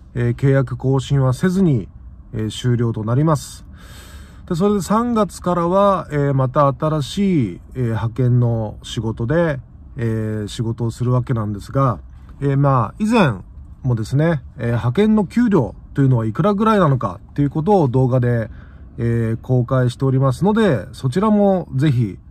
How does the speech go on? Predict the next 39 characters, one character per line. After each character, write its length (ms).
ご 120
覧 180
に 80
な 120
っ 40
て 160
み 140
て 100
く 140
だ 100
さ 320
い。 100
で、 60
今、 220
あ 60
の 920
ー、 100
ま 220
あ、 40
正 320
規 720
雇 160
用、 320
非 180
正 200
規 160
雇 180
用、 340
ま 140
あ、 60
分 140
か 140
れ 80
て 100
ま 140
す。 260
で、 160
こ 140
の、 400